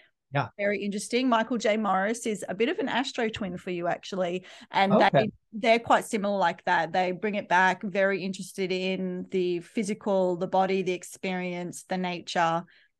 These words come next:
Speaker 2: but also extremely intellectual. And it's very interesting to see how someone brings that down and grounds it, which you do so wonderfully as well.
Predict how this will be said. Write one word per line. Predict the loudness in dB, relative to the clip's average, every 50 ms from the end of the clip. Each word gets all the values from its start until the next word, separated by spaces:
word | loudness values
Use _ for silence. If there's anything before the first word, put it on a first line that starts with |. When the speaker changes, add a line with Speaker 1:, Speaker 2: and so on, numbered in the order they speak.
| _ -4
Speaker 2:
but | 2 2 4 4
also | 4 2 0 0 2 2 4 4 2 2 0 -2 -4 -8 -16 _ _ _ -10
extremely | -10 -8 -6 -2 0 2 2 2 2 2 0
intellectual. | -2 -4 -2 0 0 0 -2 -4 -6 -4 -2 0 0 0 0
And | 0 -2 -4
it's | -8 -10 -12 -14 -12 -8
very | -6 -2 -2 -2 0 0
interesting | -2 -2 -2 -4 -6 -6 -6 -4
to | -4 -6
see | -6 -4 -4 -2 -2 -2
how | -2 -2 -2 -2 0 0 0 -2 -4 -6 -12 _ _ _
someone | -16 -14 -6 0 2 4 4 4 4 0 0 -2
brings | -2 -2 -2 0 -2 -2 0
that | 0 0 0 0
down | -2 -2 -2 -2
and | -4 -2 -2
grounds | 0 0 0 -2 -4 -4 -6
it, | -8 -6 -6
which | -8 -8 -6 -6
you | -4 -2 -2 -4 -4 -8 -12 _ _ _ _ -14 -6
do | -2 0 0 0
so | 0 0 -2 -2
wonderfully | -2 -2 -2 -4 -4 -6 -6 -6 -6 -6 -6
as | -6 -8 -8 -4
well. | -2 0 0 0 0 -2